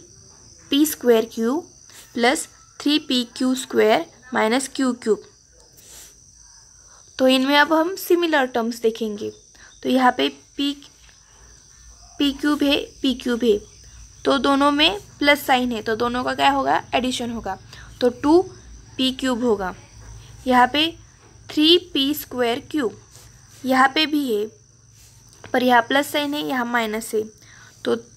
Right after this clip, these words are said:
प्लस माइनस माइनस होता है, तो थ्री माइनस थ्री ज़ीरो होगा, तो ये टर्म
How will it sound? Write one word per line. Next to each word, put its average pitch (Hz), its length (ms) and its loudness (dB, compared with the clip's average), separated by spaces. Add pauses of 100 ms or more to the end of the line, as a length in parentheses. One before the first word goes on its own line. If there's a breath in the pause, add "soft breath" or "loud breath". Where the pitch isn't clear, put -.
(420)
प्लस 285 280 2
माइनस 262 460 0
माइनस 320 380 0
होता 254 200 -4
है, 233 160 -4
तो 240 100 -2
थ्री 254 220 -6
माइनस 240 380 -4
थ्री 294 160 -4
ज़ीरो 269 320 -2
होगा, 220 220 2 (560 loud breath)
तो 262 60 -4
ये 240 140 4
टर्म 285 260 2